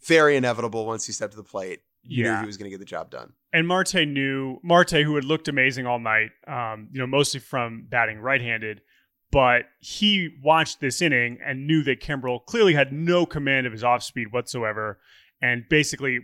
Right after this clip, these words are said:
Speaker 2: at this point, it's bases loaded. He knows he has to attack him. He's looking for the heater. He gets it with the second pitch. He gets it with the first two pitches, and then he's locked in. He smashes it to center field. Third walk-off in D-backs postseason history. Third single to center field.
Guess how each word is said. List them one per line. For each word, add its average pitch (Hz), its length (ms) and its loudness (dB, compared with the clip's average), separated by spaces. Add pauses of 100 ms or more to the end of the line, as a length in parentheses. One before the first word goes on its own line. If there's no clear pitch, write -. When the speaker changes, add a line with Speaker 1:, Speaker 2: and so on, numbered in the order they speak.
(120)
Speaker 2:
at 127 180 -2
this 151 140 2
point, 139 200 0
it's 123 120 -4
bases 117 360 -2
loaded. 127 280 2
He 135 100 -10
knows 139 300 -2
he 131 100 -10
has 117 320 0
to 113 240 -8
attack 113 360 -2
him. 101 240 -6 (300)
He's 127 180 -8
looking 135 220 -4
for 117 120 -12
the 113 60 -6
heater. 104 420 -6 (220)
He 135 100 -12
gets 117 340 -2
it 117 100 -4
with 104 100 -18
the - 60 -20
second 110 320 -4
pitch. 104 260 -10
He 143 60 -12
gets 156 160 0
it 123 40 -12
with 113 120 -12
the - 40 -20
first 139 240 -2
two 117 120 -10
pitches, 104 420 -12 (300)
and 120 160 -6
then 110 180 0
he's 104 260 -14
locked 104 300 -4
in. 101 160 -4
He 107 200 -12
smashes 104 520 -4
it 110 60 -16
to 131 60 -18
center 107 260 -8
field. 160 420 -2 (400)
Third 214 400 2
walk-off 156 600 -4
in 131 220 -10
D-backs 131 440 0
postseason 120 460 -8
history. 170 560 -6 (260)
Third 180 600 0 (100)
single 165 400 -2
to - 140 -12
center 151 320 2
field. 165 540 0